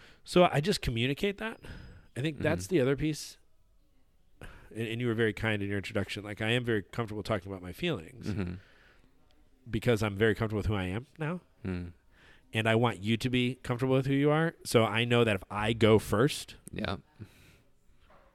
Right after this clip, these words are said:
Speaker 1: you're gonna have no problem going second.
Speaker 2: Yep. Lead by example, baby.
Speaker 1: Yeah. So more than likely, whatever guy I'm hanging out with,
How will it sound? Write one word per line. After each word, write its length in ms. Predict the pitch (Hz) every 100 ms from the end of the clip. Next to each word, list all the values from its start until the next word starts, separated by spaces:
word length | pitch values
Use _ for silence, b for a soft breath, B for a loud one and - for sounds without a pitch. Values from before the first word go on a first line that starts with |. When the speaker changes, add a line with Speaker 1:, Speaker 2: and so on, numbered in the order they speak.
| -
Speaker 1:
you're 260 | 92 120
gonna 240 | 113 107 98
have 180 | 107 104
no 100 | 101
problem 220 | 110 95
going 200 | 92 87
second. 300 | - 82 - - -
Speaker 2:
Yep. 200 | 92 -
Lead 180 | 87 90
by 120 | 87
example, 400 | 90 90 98 90
baby. 320 | 87 90 90 110 -
Speaker 1:
Yeah. 240 | 117 90 -
So 500 | - 117 104 98 - b b b b b b _ _ _ _ -
more 400 | 101 110 143 190
than 120 | 202
likely, 460 | 175 151 113 90 - _
whatever 300 | 101 117 135
guy 200 | 131 131
I'm 80 | 123
hanging 260 | 123 113 110
out 160 | 90
with, 160 | 78